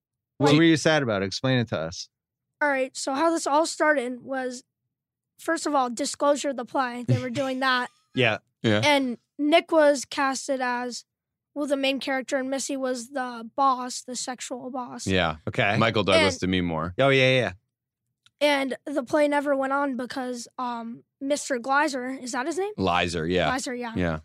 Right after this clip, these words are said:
Speaker 2: Um, it, w-
Speaker 3: Rob
Speaker 2: it was
Speaker 3: Hubel.
Speaker 2: sexist, I guess.
Speaker 3: Yeah.
Speaker 2: And Jesse,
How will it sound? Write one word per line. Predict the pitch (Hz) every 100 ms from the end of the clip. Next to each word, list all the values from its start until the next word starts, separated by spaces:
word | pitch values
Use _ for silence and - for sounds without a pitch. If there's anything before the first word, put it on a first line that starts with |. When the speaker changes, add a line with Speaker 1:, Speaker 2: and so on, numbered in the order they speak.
| _ _
Speaker 2:
Um, | 277 277 269 277 _ -
it, | 320
w- | 285 240
Speaker 3:
Rob | 90 85
Speaker 2:
it |
was | - 78
Speaker 3:
Hubel. | 78
Speaker 2:
sexist, | - 262 - 254 240 - - - _ _ -
I | 254
guess. | 254 247 269 -
Speaker 3:
Yeah. | 104 98 80 -
Speaker 2:
And | 269
Jesse, | 226 269 262 - 277 269